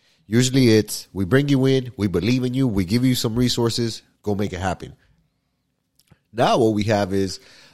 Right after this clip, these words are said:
a full investment in the team, a full investment on the, on the staff, a full investment into the program,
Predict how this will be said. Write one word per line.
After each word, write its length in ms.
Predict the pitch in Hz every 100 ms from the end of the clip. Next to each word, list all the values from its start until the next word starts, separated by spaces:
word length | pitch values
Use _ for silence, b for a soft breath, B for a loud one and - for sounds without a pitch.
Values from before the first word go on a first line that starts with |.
| B
a 140 | 104 104
full 640 | - - - 165 208 175
investment 520 | 127 110 113 - 110
in 100 | 104
the 80 | 98
team, 400 | - 104 101 82
a 80 | 92
full 440 | - - 143 180 156
investment 480 | 110 110 104 104
on 160 | 101 95
the, 160 | 95 90
on 140 | 98 92
the 80 |
staff, 400 | 95 107 98 98 -
a 60 |
full 440 | - - 143 175 156
investment 500 | 113 113 - 107 104
into 220 | 98 101
the 100 | 87
program, 540 | - 98 87 90 90